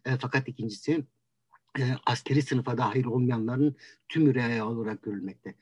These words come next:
Ve Osmanlı İmparatorluğu'nda askeri sınıf sadece askerleri, yeniçerileri, sipahileri içeren bir sınıf değil, aynı zamanda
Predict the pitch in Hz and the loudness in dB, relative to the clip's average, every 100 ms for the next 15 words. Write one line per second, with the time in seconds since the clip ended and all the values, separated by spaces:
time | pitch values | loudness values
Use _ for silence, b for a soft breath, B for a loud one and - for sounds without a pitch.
0 | B B - 127 - 143 139 131 127 120 | B B -2 -2 2 4 4 2 -2 -4
1 | 120 131 135 123 - 123 131 139 131 120 | 0 2 2 0 -2 -2 0 -2 -2 -4
2 | 113 113 - 127 117 117 107 117 123 - | -2 -4 -4 -4 -2 -2 -2 -2 -2 -2
3 | 123 117 123 113 B B B - 135 123 | -2 -2 -2 -4 B B B -10 -4 -2
4 | 117 117 117 127 - 113 107 107 - 110 | 0 0 2 0 0 -2 -2 -4 -6 -6
5 | - 123 131 120 107 120 117 117 117 | -2 -2 0 -2 -2 0 0 -2 -6